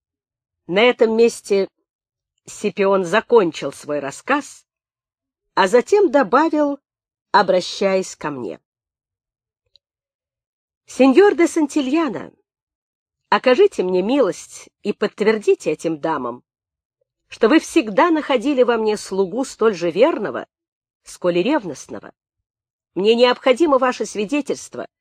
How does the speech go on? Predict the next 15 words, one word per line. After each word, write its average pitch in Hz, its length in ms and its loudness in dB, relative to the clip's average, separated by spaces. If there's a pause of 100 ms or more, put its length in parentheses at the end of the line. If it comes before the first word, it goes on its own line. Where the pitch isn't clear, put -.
(760)
чтобы 214 340 0
убедить 254 440 0
их 254 100 -6
в - 80 -20
том, 285 260 0
что 226 220 -4
сын 269 340 -6
Каскалины 208 800 -4
исправился 220 920 -6 (560)
и 254 120 2
добродетельными 240 760 2
чувствами 165 640 -4
заменил 202 480 0
порочные 233 640 0
наклонности». 170 800 -6